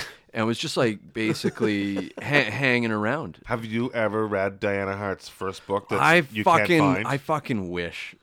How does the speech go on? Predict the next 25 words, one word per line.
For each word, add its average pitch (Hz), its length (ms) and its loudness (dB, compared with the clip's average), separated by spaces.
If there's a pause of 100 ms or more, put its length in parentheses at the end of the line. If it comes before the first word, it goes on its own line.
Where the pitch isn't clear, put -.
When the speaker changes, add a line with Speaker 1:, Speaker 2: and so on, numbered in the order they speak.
(440)
Speaker 1:
I 110 120 2
read 104 280 2
it. 78 140 -12 (260)
It's 107 340 -2 (140)
the 117 60 -8
Speaker 2:
Oh. - 20 -6
Speaker 1:
most 113 240 -2
insane 98 440 -6
thing 95 280 -4
ever. 80 380 -8 (600)
Like, 110 120 0
Speaker 2:
Yeah, 98 80 -2
Speaker 1:
it's 82 80 -4
the 139 80 4
Speaker 2:
yeah, 123 100 -2
yeah. 127 80 -10
Speaker 1:
no, 139 200 4
it's 135 240 -2
like 117 220 -4
when 123 120 -6
you 117 120 -4
read 113 280 2
it, 117 100 0
you're 107 120 0
like, 95 240 0